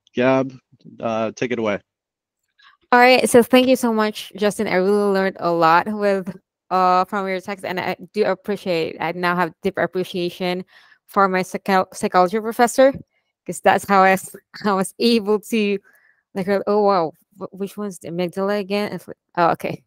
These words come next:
Speaker 2: Something that, somewhere at the back of your head, right? Yeah. And,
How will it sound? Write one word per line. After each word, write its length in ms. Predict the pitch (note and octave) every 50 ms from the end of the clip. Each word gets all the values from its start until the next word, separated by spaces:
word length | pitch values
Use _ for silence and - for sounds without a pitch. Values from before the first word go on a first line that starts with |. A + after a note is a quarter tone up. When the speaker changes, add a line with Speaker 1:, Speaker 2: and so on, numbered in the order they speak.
| _ _
Speaker 2:
Something 320 | _ - G3 F#3 F#3+ F#3+ F#3
that, 160 | - - -
somewhere 300 | - - A#3 B3 C4+ B3+
at 100 | A#3 F3+
the 100 | E3 D#3
back 380 | C#3 C3+ D3 C#3+ D3+ D3+ - E3+
of 80 | D3+
your 140 | D#3+ E3 D3+
head, 320 | E3 E3 D#3 D#3 - - _ _ _ _ - G3
right? 320 | G3 G#3+ A#3 A#3 A#3+ - _ - _ _ _ _ _ _ _ _ _ _ _ -
Yeah. 200 | G3+ F#3+ F3+ F3 - _ _ - - - - - _ - _ -
And, 420 | B3+ C4 C4 C4 B3+ B3+ A#3+ A3+